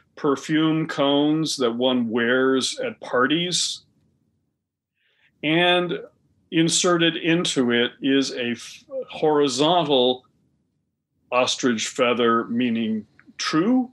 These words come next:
or one who is justified, who has been found true at the weighing of the heart. He is coming in to be received by Osiris because he has now been found justified to live eternally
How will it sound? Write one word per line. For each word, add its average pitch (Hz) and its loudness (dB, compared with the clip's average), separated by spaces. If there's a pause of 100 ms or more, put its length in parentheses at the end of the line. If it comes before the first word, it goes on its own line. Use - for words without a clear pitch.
(140)
or 117 -2
one 120 0
who 127 2
is 107 -2
justified, 104 -2
who 117 -2
has 110 -2
been 113 -2
found 107 -2
true 135 0
at 127 0
the 110 -2
weighing 110 2
of 101 0
the 95 -2
heart. 98 -6 (1200)
He 151 2
is 156 0
coming 160 2
in 147 4
to 143 0
be 127 0
received 127 0
by 123 0
Osiris 113 0
because 113 -4
he 123 0
has 113 -4
now 127 2
been 113 -2
found 113 0 (480)
justified 143 0
to 135 2
live 127 2
eternally 156 2